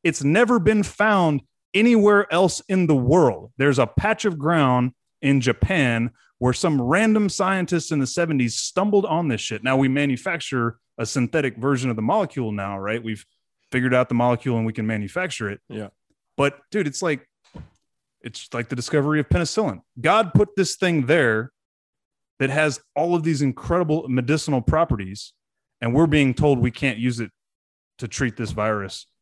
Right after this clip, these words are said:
Speaker 1: despite it apparently having smashing success.
Speaker 2: Yeah.
Speaker 1: It's mind-numbing, man. The biggest thing
Speaker 2: Well
Speaker 1: everybody needs to understand is you can't get emergency youth authorizations for a vaccine if there's a treatment.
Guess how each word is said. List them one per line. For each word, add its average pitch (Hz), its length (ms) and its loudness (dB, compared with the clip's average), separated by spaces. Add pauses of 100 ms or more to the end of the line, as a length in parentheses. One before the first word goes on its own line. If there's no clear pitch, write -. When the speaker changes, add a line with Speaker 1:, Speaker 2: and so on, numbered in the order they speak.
(300)
Speaker 1:
despite 110 400 -4
it 104 100 -10 (360)
apparently 127 480 -2
having 107 260 -2
smashing 107 460 -8
success. - 480 -16 (400)
Speaker 2:
Yeah. 101 260 -8
Speaker 1:
It's 113 160 -12
mind-numbing, 95 680 -4
man. 98 240 -12 (880)
The 117 60 -4
biggest 151 260 4
thing 143 100 4
Speaker 2:
Well 131 60 2
Speaker 1:
everybody 120 220 2
needs 117 180 0
to 123 60 0
understand 110 380 0
is 98 140 -6 (260)
you 117 80 -10
can't 139 240 0
get 131 120 4
emergency 120 500 0
youth 110 160 -2
authorizations 101 760 -4
for 104 140 -8
a 95 60 -8
vaccine 101 420 -8
if 92 80 -12
there's 92 160 -12
a 87 60 -14
treatment. - 400 -16